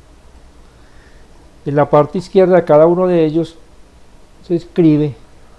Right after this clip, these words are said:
la raíz cuadrada del primer término. La raíz cuadrada de dos X, todo esto elevado al cuadrado es dos X. Cuando nosotros elevamos, perdón, cuando nosotros le sacamos la raíz cuadrada a una potencia,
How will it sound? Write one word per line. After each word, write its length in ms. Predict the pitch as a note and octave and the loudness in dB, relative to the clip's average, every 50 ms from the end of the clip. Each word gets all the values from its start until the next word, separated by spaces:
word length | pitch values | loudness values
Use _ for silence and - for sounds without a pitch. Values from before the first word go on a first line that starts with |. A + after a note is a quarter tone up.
| _ - - - - - - - - - - - | _ -20 -20 -20 -20 -20 -20 -20 -20 -20 -12 -4
la 160 | C3+ B2+ B2+ | -2 -2 0
raíz 280 | B2 C3 C3 C3 A#2+ - | 0 0 -2 -2 -4 -2
cuadrada 380 | - D#3+ D#3 D#3+ D#3+ E3 E3 | 2 4 6 6 6 6 4
del 120 | E3 D3+ D#3 | 2 2 0
primer 280 | B2+ B2+ A#2+ B2+ B2+ | -6 -8 -8 -8 -8
término. 440 | A#2+ - F3+ D3+ B2+ A2+ G2+ F#2+ F2 E2+ - _ _ - - - _ - _ _ _ _ _ - _ _ _ - - | -6 -6 -6 -6 -6 -8 -12 -12 -14 -16 -20 _ _ -20 -20 -20 _ -20 _ _ _ _ _ -20 _ _ _ -10 -8
La 100 | A2+ A2 | -6 -2
raíz 180 | A#2 A#2 A2+ | -2 -2 -2
cuadrada 280 | - - C#3+ D3 D3+ D3 | -2 -2 0 2 2 2
de 60 | C3+ | 2
dos 120 | B2+ A#2+ | 0 -2
X, 240 | C#3+ C#3 A2 - G#2+ | -6 -8 -10 -12 -16
todo 240 | - - B2+ C3+ D3 | -8 -4 -2 -2 -2
esto 160 | D3 - - | -2 -2 -4
elevado 240 | D3 C3 B2 B2 B2+ | -4 -2 -2 -2 -2
al 80 | C#3 C#3 | -4 -4
cuadrado 420 | - B2+ B2+ C#3+ D#3 D3 C#3 A#2+ | -4 -4 -2 -2 -2 -2 -2 -4
es 140 | A2 G#2+ G2 | -6 -6 -8
dos 240 | - A#2+ A2 - F3 | -12 -14 -14 -12 -14
X. 460 | F3 F3 - - F#2+ - - - _ _ _ _ _ _ _ _ - _ _ _ _ - - _ _ _ - _ _ - _ - - - - _ _ _ - _ _ - _ _ _ - | -16 -16 -16 -20 -20 -20 -20 -20 _ _ _ _ _ _ _ _ -20 _ _ _ _ -20 -20 _ _ _ -20 _ _ -20 _ -20 -20 -20 -20 _ _ _ -20 _ _ -20 _ _ _ -14
Cuando 280 | - B2 A#2+ A#2+ B2 B2 | -8 -6 -6 -4 -4 -6
nosotros 480 | A#2+ B2 A#2 A#2+ B2+ B2 - D#3 D#3 C3+ | -6 -4 -2 -2 -2 -2 0 -2 -2 0
elevamos, 720 | C#3+ B2+ A#2+ A#2+ A#2+ B2 B2+ C3+ C#3+ D3+ D#3 C#3+ - - _ _ | -2 -2 0 0 0 0 -2 -4 -6 -10 -12 -12 -14 -20 _ _
perdón, 280 | - B2+ A2+ A2+ A#2+ A2 | -14 -12 -8 -8 -8 -8
cuando 180 | - A#2+ A2+ A#2+ | -6 -8 -6 -6
nosotros 260 | A#2+ A#2+ D#3 D#3+ D3 | -6 -4 -4 -4 -4
le 80 | B2 | -4
sacamos 240 | B2+ - B2+ B2+ C#3+ | -4 -8 -6 -6 -4
la 80 | D3 C#3 | -4 -4
raíz 280 | A#2+ B2 A#2 A#2+ A#2 | -2 -4 -4 -6 -6
cuadrada 560 | - - C#3+ C#3 C#3 C#3 C3+ B2+ A2+ G#2+ - - | -6 -4 -2 -2 0 0 -2 -4 -4 -6 -8 -10
a 80 | - - | -12 -10
una 220 | A#2+ A2+ B2+ D3+ | -10 -8 -8 -8
potencia, 640 | D#3 - F3 E3+ - E3+ C#3 B2+ A2 - - D3+ C#3+ | -8 -6 -8 -6 -4 -4 -6 -6 -8 -12 -12 -12 -12